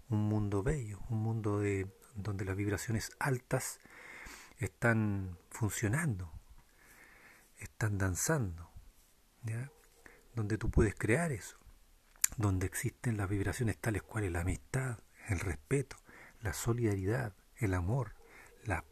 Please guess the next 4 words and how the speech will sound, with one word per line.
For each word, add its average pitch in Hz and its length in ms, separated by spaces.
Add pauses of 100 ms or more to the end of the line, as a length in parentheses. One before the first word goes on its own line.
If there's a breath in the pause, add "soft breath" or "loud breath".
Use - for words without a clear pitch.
paz, - 760 (480 loud breath)
la 104 100
pura 127 300
paz, - 600